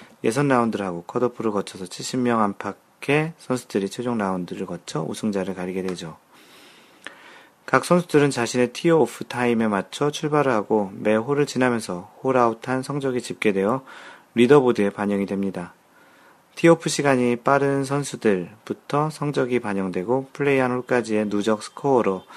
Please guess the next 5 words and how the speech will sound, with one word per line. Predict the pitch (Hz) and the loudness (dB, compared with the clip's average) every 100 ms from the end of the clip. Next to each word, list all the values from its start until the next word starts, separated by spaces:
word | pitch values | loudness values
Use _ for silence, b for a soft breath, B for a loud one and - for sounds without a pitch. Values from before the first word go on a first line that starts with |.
| B B _ | B B _
리더보드에 | 117 123 113 110 107 | 4 6 6 2 0
반영되어 | 104 101 98 98 113 | -2 -4 -2 -2 -4
가장 | - 95 104 123 139 | -6 -2 0 0 -6
스코어가 | - - 143 131 135 | -14 -4 -2 2 0
좋은 | - 110 110 151 | 0 0 2 0